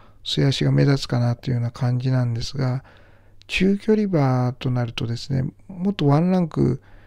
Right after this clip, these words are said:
スケールが大きな馬たちが増えてくる、末脚のいい馬が増えてくるっていうようなところがあって、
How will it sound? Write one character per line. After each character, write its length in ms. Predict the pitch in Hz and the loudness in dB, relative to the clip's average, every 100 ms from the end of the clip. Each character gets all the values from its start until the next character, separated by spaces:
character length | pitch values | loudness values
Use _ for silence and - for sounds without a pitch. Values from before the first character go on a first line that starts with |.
| - - | -20 -18
ス 160 | - - | -6 0
ケ 120 | 196 | 4
ー 40 | 175 | 4
ル 80 | |
が 120 | 135 123 | 4 4
大 160 | 139 | 4
き 120 | 131 135 | 4 2
な 140 | 131 | 2
馬 200 | 127 123 | 2 2
た 140 | 123 | 2
ち 140 | 117 127 | -2 -2
が 80 | 117 | 0
増 160 | 160 | 2
え 60 | 147 | 2
て 100 | 135 | 0
く 100 | 123 | -2
る、 140 | 117 | -4
末 280 | 135 156 160 | -2 0 2
脚 140 | 151 | 2
の 320 | 175 160 165 - - - - - - - - | 0 0 -2 -8 -18 -20 -20 -20 -20 -16 -4
い 140 | 180 | 0
い 40 | |
馬 220 | 156 127 117 | 2 4 2
が 160 | 110 - | 2 2
増 100 | 147 | 2
え 40 | |
て 100 | 139 | 2
く 120 | 127 | -2
る 80 | 117 | -4
っ 20 | |
て 160 | 113 - | -6 -4
い 60 | |
う 20 | 120 | -2
よ 40 | 117 | -2
う 20 | |
な 100 | 117 | -4
と 100 | - | -6
こ 80 | 135 | -6
ろ 100 | 131 | -4
が 100 | 127 | -4
あ 40 | 117 | -6
っ 40 | |
て、 380 | - - 127 | -6 -4 -2